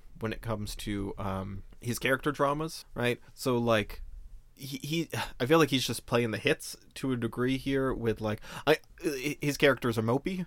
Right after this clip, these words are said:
<laughs> right? They're mad and they're self-loathing, and it's just, like, these are tunes I've seen played before. Like, Storm gets this whole subplot where she runs off because she's upset that she led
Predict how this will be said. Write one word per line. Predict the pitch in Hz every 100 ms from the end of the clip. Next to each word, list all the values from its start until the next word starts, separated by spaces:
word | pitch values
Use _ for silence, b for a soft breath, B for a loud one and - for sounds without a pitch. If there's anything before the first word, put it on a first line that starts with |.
| -
<laughs> | - - - - 196 -
right? | 151 165 -
They're | 123
mad | 127 123 135 147 190 B 175
and | 117 110
they're |
self-loathing, | - 120 113 117 117 131 147 151 b -
and | 113 110
it's | -
just, | - 120 - - -
like, | 107 95 - -
these | 113 113
are |
tunes | - 127 131 131
I've | 107
seen | - 113
played | 117 113
before. | 127 - 151 147
Like, | 117 110 -
Storm | - 127 135 127
gets | 123
this | 117 113
whole | 123 120
subplot | - 117 120 123 117
where | 107
she | - 107
runs | 113 110 139
off | 143 135
because | - 113 101 - b b b
she's | - 117
upset | 113 - 117 -
that | -
she | - 107
led | 107 104 104 107